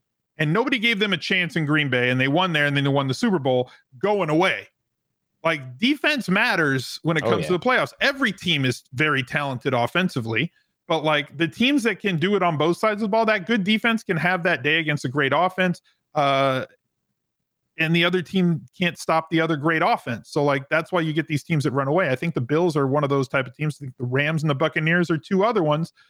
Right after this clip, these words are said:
Speaker 1: Luckily for the league, they play each other. So,
Speaker 2: Yeah.
Speaker 1: like, you know, the, they're not gonna face each other in the N F C Championship. But, like, those, I think those three teams would be my three favorites to, to make the Super Bowl. Buffalo, and then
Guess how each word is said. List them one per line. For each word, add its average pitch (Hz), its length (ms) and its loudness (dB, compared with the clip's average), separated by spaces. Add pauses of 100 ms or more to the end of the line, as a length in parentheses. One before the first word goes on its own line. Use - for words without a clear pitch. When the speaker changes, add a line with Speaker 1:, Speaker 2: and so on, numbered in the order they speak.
(480)
Speaker 1:
Luckily 214 460 2
for 196 200 0
the 175 120 2
league, 196 260 0
they 160 140 2
play 165 340 0
each 143 400 -2
other. 180 240 2
So, 131 180 -2
Speaker 2:
Yeah. 127 100 2
Speaker 1:
like, 120 120 -2 (120)
you 139 100 -2
know, 123 120 -2 (640)
the, 131 260 0
they're 143 140 0
not 143 160 0
gonna 131 140 -2
face 139 200 0
each 139 120 -6
other 131 140 -2
in 131 60 -2
the 127 80 0
N 123 80 0
F 117 60 -2
C 117 140 -4
Championship. 127 560 -4
But, 120 260 -2
like, 127 220 -4
those, 180 340 0 (380)
I 180 60 -2
think 214 180 -2
those 202 300 0
three 190 300 0
teams 165 400 0
would 139 160 2
be 143 140 2
my 139 180 2
three 131 280 -2
favorites 123 520 -2
to, 113 380 -2 (800)
to 131 80 -4
make 120 240 0
the - 80 -20
Super 123 240 -8
Bowl. 123 80 -6
Buffalo, 139 540 0
and 120 120 0
then 117 260 -4